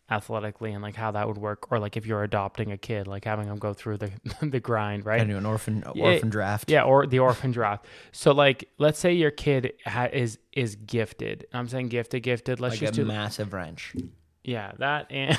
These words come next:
Speaker 1: <laughs> that.
Speaker 2: And good at sports.
Speaker 1: He's, he does. He pulls at parties
Speaker 2: So he is
Speaker 1: with
Speaker 2: adopted.
Speaker 1: teachers. <laughs> Yeah, yeah, exactly. No, but, like, would you ever consider, like, boosting a little bit?
Speaker 2: Oh, like,
Speaker 1: Or
Speaker 2: when
Speaker 1: do you
Speaker 2: he's
Speaker 1: think that would
Speaker 2: eleven,
Speaker 1: just, like,
Speaker 2: when he's,
Speaker 1: really
Speaker 2: like, eleven, twelve, just to
Speaker 1: Yeah.
Speaker 2: kinda give him that e-,
Speaker 1: G-, give him
Speaker 2: extra
Speaker 1: the edge.
Speaker 2: edge?
Speaker 1: Give him the edge.
Speaker 2: Like Zion Williamson?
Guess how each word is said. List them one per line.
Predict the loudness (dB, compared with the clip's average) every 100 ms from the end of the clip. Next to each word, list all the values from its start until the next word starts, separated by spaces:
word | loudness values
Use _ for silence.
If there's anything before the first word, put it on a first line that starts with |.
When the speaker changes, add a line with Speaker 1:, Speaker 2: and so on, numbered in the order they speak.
| -2
Speaker 1:
<laughs> | -2
that. | 4 6 6
Speaker 2:
And | 4 2
good | 0 0
at | -2
sports. | 0 2
Speaker 1:
He's, | 2
he | 0 4
does. | 4 4
He | 2 2
pulls | 2 2 2 2 2
at | 0 4
parties | 6 8 6 6
Speaker 2:
So | 8
he | 8
is | 8
Speaker 1:
with | 6
Speaker 2:
adopted. | 4 2 2 2
Speaker 1:
teachers. | 0 0 -2 -6 -2
<laughs> |
Yeah, | -2 -2 -6 -4
yeah, | -4
exactly. | -2 -4 -8 -10 -10 -12 -12 _ _ _ 2
No, | 4
but, | 6 8
like, | 6 6
would | 2 6
you | 8
ever | 8 6
consider, | 0 -4 -2 -2 0
like, | -2 -2
boosting | -4 -6 -4 -4
a | -2
little | -2 0
bit? | -2 -2 _ _ _ _ _ 0
Speaker 2:
Oh, | 2 2
like, | 2 4
Speaker 1:
Or |
Speaker 2:
when | 6
Speaker 1:
do | 6
you |
Speaker 2:
he's |
Speaker 1:
think | 4 4
that |
would |
Speaker 2:
eleven, | 6 6
Speaker 1:
just, | 4
like, | 0 -2
Speaker 2:
when | 6 8
he's, | 8
Speaker 1:
really | 6
Speaker 2:
like, |
eleven, | 6 4 4 2
twelve, | 2 4 4 4
just | 4 4
to | 2
Speaker 1:
Yeah. |
Speaker 2:
kinda | 2 2
give | 2 0
him |
that | 2 2
e-, | 0
Speaker 1:
G-, | 4
give | 4
him | 4
Speaker 2:
extra |
Speaker 1:
the | 4
edge. | 2 -2 0
Speaker 2:
edge? |
Speaker 1:
Give | 2
him | 4
the | 4
edge. | 2
Speaker 2:
Like | 2
Zion | 4 6 6
Williamson? | 2 2 2 0 -4 -6